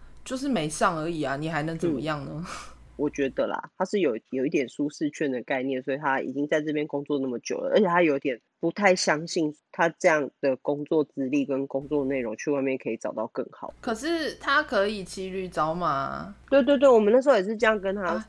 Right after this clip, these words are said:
Speaker 1: 要讲骑驴找马会不会太难听？是不是要换另外一个？
Speaker 2: <laughs> 不会啦。
Speaker 1: 不会吗？
Speaker 2: 其实我觉得不会，就是因为我忘记在哪里看到过，在同一个位置上待太久啊，
Speaker 1: 嗯。
Speaker 2: 其实有两种可能，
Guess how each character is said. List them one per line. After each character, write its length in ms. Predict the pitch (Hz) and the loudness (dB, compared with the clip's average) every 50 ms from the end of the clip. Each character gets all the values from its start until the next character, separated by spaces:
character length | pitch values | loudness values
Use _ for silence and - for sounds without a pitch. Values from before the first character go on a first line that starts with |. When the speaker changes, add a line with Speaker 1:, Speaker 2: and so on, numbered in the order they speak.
| - - | -4 0
Speaker 1:
要 120 | - 277 | 0 2
讲 200 | 262 - 214 190 | 4 4 2 2
骑 160 | - - 202 202 | 2 2 2 2
驴 120 | 214 220 | 4 6
找 180 | 190 220 214 226 | 6 8 8 10
马 140 | 220 190 | 10 8
会 60 | 208 220 | 8 8
不 60 | 196 | 6
会 80 | 208 196 | 6 4
太 120 | 196 226 196 | 6 4 2
难 160 | 170 151 147 156 | 4 2 0 0
听？ 280 | - 160 147 151 170 - - - | -2 -4 -4 -6 -8 -12 -16 -18
是 100 | - - | -16 -14
不 80 | 202 196 | -8 -4
是 80 | 202 | 0
要 120 | 208 196 202 | 0 0 2
换 220 | 202 220 190 180 | 2 0 0 0
另 160 | 180 180 175 170 | -2 -4 -2 -2
外 160 | 160 151 151 | -2 -2 -4
一 20 | |
个？ 180 | 151 - - - 180 - - | -6 -8 -8 -8 -10 -12 -14
Speaker 2:
<laughs> 160 | - - - - | -18 -20 -8 -4
不 100 | 175 185 | -4 2
会 220 | - 277 233 190 | 6 6 8 8
啦。 240 | 170 160 151 143 143 | 8 6 6 4 2
Speaker 1:
不 60 | 143 | 2
会 40 | 143 | 0
吗？ 260 | 175 156 147 151 170 - - - | 0 -2 -4 -6 -10 -14 -18 -8
Speaker 2:
其 100 | - 233 | 2 4
实 60 | 269 | 6
我 100 | 254 196 | 6 6
觉 80 | 147 156 | 4 2
得 80 | 160 | 0
不 260 | 151 - 127 127 131 | -2 -4 -6 -6 -6
会， 240 | 143 - 170 147 135 | -2 0 0 0 0
就 120 | 147 196 196 | 0 -2 -2
是 120 | 208 - - - | -2 -4 -10 -6
因 180 | - 180 185 190 | -2 0 2 4
为 180 | 190 190 190 - _ _ - - | 4 2 0 -4 _ _ -14 -4
我 100 | - 160 | 2 2
忘 100 | 180 226 | 4 4
记 100 | 269 294 | 2 2
在 160 | 262 254 226 214 | 2 2 4 4
哪 100 | 208 180 | 4 2
里 100 | 147 139 | 2 0
看 220 | - - 185 185 | -2 -2 -2 0
到 160 | 185 180 175 | 2 2 0
过， 220 | 175 180 180 160 - _ _ _ _ _ _ _ | 0 0 -2 -4 -4 _ _ _ _ _ _ _
在 200 | - 190 180 175 170 | 4 6 6 6 6
同 280 | - - 139 127 131 | 2 -2 -6 -6 -6
一 20 | 135 | -4
个 160 | - 139 131 | -2 -2 0
位 220 | 139 156 165 151 | 2 2 0 0
置 140 | 123 127 123 | 0 -4 -8
上 240 | - 165 151 143 131 | -8 -8 -8 -8 -6
待 280 | - - 131 123 127 131 | -4 -2 -2 -2 -2 -4
太 260 | - - - 143 123 | -6 -4 -2 -2 -2
久 300 | 107 92 - 170 - - | -2 -6 -10 -10 -10 -10
啊， 180 | - - - - | -10 -10 -10 -10
Speaker 1:
嗯。 40 | - - | -10 -8
Speaker 2:
其 160 | - 143 139 | -8 -6 -4
实 80 | 156 | -2
有 100 | 156 147 | -2 0
两 240 | 135 123 123 120 123 123 | 0 0 -2 -4 -6 -6
种 200 | - 123 123 135 | -6 -4 -4 -6
可 220 | - - - - - | -8 -10 -14 -14 -14
能， 160 | - - - | -16 -18 -14